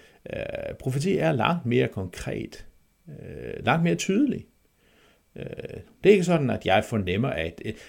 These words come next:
altså, den eneste, jeg lige umiddelbart kan komme tanker om, måske er der flere, men umiddelbart kan komme tanker om, hvor vi hører noget, der minder i, om noget i den retning,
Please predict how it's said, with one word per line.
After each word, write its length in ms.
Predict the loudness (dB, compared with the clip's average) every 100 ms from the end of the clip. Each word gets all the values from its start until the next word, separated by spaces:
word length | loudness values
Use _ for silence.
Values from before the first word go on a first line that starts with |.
| -4
altså, 140 | 0
den 140 | 4 4
eneste, 240 | 4 6
jeg 80 | 6
lige 180 | 6 6
umiddelbart 480 | 6 6 6 4 4
kan 80 | -4
komme 140 | -6
tanker 360 | 0 0 0 -2
om, 140 | -2
måske 220 | 0 4
er 40 | 4
der 80 |
flere, 260 | 4 2 0
men 80 | 2
umiddelbart 360 | 0 2 2
kan 100 | 2
komme 160 | 0 -2
tanker 340 | 2 0 0
om, 180 | 0 0
hvor 160 | 0 2
vi 100 | 4
hører 160 | 4
noget, 140 | 4 2
der 80 | 2
minder 380 | 2 2 2
i, 140 | 0 -2
om 140 | 0 0
noget 280 | 2 2 0
i 20 |
den 240 | 0 0
retning, 400 | 0 0 -4 -8